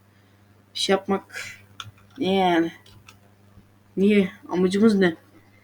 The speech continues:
Neyse. Hadi bakalım, yüz doksan üç abone olduk. İki yüzü görebilir miyiz bu yayında? Ya senin gibi salaklara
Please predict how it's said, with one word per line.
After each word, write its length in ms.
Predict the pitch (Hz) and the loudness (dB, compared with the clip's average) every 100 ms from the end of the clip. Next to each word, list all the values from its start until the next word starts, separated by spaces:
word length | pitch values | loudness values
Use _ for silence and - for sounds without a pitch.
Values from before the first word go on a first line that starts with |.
| _ _ _ _ _ _ - | _ _ _ _ _ _ 2
Neyse. 440 | 233 220 214 160 - _ _ _ _ _ _ _ _ _ _ _ _ _ _ _ | 2 4 2 0 -6 _ _ _ _ _ _ _ _ _ _ _ _ _ _ _
Hadi 180 | - 190 | 0 2
bakalım, 280 | 190 180 175 | 2 2 0
yüz 100 | 170 | 0
doksan 360 | 180 - 190 196 | -2 -2 -2 0
üç 520 | 202 202 - - - - _ - | 0 -2 -8 -8 -14 -20 _ -14
abone 280 | 185 180 180 | -6 -4 -2
olduk. 400 | 175 180 202 - - _ - - - - - - | -2 0 -2 -4 -20 _ -20 -20 -20 -20 -20 -10
İki 160 | - | -2
yüzü 140 | 214 208 | 2 4
görebilir 360 | 214 208 208 | 6 6 4
miyiz 280 | 208 202 190 | 4 4 4
bu 80 | 190 | 2
yayında? 520 | 185 185 185 190 185 - _ _ _ _ _ _ _ _ _ _ _ _ _ _ _ _ - _ _ _ _ _ _ - | 2 2 2 0 -2 -8 _ _ _ _ _ _ _ _ _ _ _ _ _ _ _ _ -20 _ _ _ _ _ _ -2
Ya 160 | 190 165 | 0 0
senin 320 | - 202 196 | 0 2 2
gibi 140 | 180 | 0
salaklara 680 | 175 185 180 175 175 170 | 2 2 2 0 0 0